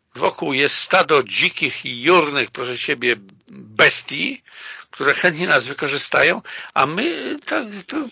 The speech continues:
pełnimy rolę takiej głupiutkiej nastolatki. No, że każdemu damy, troszeczkę się uśmiechniemy, to będzie dobrze i wszystko się dobrze skończy.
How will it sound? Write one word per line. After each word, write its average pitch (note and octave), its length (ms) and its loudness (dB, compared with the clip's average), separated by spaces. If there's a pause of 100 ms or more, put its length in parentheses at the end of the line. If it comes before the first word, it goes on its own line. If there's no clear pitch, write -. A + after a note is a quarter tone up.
pełnimy B3+ 480 0
rolę A3+ 320 6
takiej G#3+ 440 -2
głupiutkiej G#3+ 1200 0
nastolatki. F#3 1000 -2 (1200)
No, F#3+ 120 2
że A3+ 120 4
każdemu D#4+ 560 6
damy, F#4 400 8
troszeczkę - 600 2
się D#4 160 4
uśmiechniemy, E4+ 760 2
to F#4 120 4
będzie A3+ 320 2
dobrze A#3+ 580 4 (300)
i A3+ 100 0
wszystko - 400 -2
się G3 180 0
dobrze E3 400 2
skończy. A2 560 -2